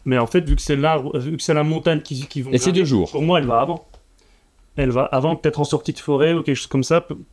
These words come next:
Speaker 1: peut-être que c'est la montagne.
Speaker 2: Peut-être qu'elle était, peut-être qu'on l'a oubliée, hein,
Speaker 1: Ouais.
Speaker 2: c'est possible, hein.
Speaker 1: Après, celle-là, du coup, tu pourras nous la montrer, la poser, et après, avec un jeton, on pourra la
Speaker 2: On verra,
Speaker 1: la
Speaker 2: mais là, il n'y a pas
Speaker 1: laisser
Speaker 2: d'urgence,
Speaker 1: comme il faut.
Speaker 2: du coup, parce que
Speaker 1: Mm.
Speaker 2: peut-être, euh, peut-être que c'est une conclusion, peut-être que c'est une image qui semble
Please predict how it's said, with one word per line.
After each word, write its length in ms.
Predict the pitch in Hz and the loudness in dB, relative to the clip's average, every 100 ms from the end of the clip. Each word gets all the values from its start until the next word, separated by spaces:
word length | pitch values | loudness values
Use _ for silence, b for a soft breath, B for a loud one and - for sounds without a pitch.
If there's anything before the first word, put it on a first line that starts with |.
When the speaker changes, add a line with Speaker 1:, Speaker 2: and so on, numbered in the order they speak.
| - | -8
Speaker 1:
peut-être 260 | 135 139 | -2 0
que 80 | - | 0
c'est 160 | - 131 | 0 0
la 100 | 123 | 0
montagne. 300 | 131 127 - | -2 -2 0
Speaker 2:
Peut-être 200 | 139 135 | 0 0
qu'elle 120 | 113 | 0
était, 300 | 110 - 120 | 0 2 0
peut-être 200 | 117 120 | 0 -4
qu'on 80 | 120 | 0
l'a 140 | 113 | 2
oubliée, 380 | 120 151 135 101 | 2 2 2 0
hein, 80 | 101 | -2
Speaker 1:
Ouais. 60 | 143 | -2
Speaker 2:
c'est 80 | 107 | -2
possible, 360 | 120 147 120 | 0 2 2
hein. 160 | 101 113 B B | 0 -4 B B
Speaker 1:
Après, 200 | 123 180 | -4 -2
celle-là, 300 | 185 156 165 | 0 2 0
du 100 | 160 | 0
coup, 100 | 147 | -4
tu 140 | 185 - | -6 -8
pourras 160 | - 139 | -2 0
nous 120 | 135 | 2
la 80 | 131 | 0
montrer, 380 | 127 123 196 190 | 0 0 0 0
la 80 | |
poser, 440 | - 131 131 180 151 | -2 -2 0 0 2
et 80 | 127 | -2
après, 220 | - 160 | 0 0
avec 140 | 139 | 0
un 100 | 135 | -2
jeton, 240 | - 170 170 | -2 0 0
on 40 | |
pourra 180 | - 127 | 2 0
la 100 | 123 120 95 | 2 0 2
Speaker 2:
On 60 | |
verra, 320 | 110 151 160 | 2 4 2
Speaker 1:
la 60 | 98 | 2
Speaker 2:
mais 120 | 101 | 2
là, 140 | 110 107 | 2 2
il 40 | |
n'y 40 | |
a 40 | 98 | 2
pas 100 | 104 | 2
Speaker 1:
laisser 80 | 123 | 0
Speaker 2:
d'urgence, 160 | 123 | 0
Speaker 1:
comme 60 | 107 | 0
il 20 | |
faut. 60 | 98 | 0
Speaker 2:
du 80 | 95 | 0
coup, 180 | 95 | 0
parce 160 | - 87 | 0 -2
que 80 | 92 | 0
Speaker 1:
Mm. 60 | |
Speaker 2:
peut-être, 300 | 92 107 - 101 | 0 0 0 2
euh, 180 | 92 | 2
peut-être 340 | 90 95 104 - | 2 0 0 -2
que 120 | 92 | -2
c'est 120 | - 92 | 0 2
une 140 | 101 | 2
conclusion, 560 | 107 95 120 95 87 92 | 2 2 2 4 0 0
peut-être 320 | 87 90 85 | 0 -2 0
que 380 | 92 87 85 85 | 2 4 4 2
c'est 220 | - 95 | 0 -2
une 80 | 104 | 2
image 260 | 104 123 - | 2 2 0
qui 80 | 101 | -2
semble 300 | 127 113 | 0 0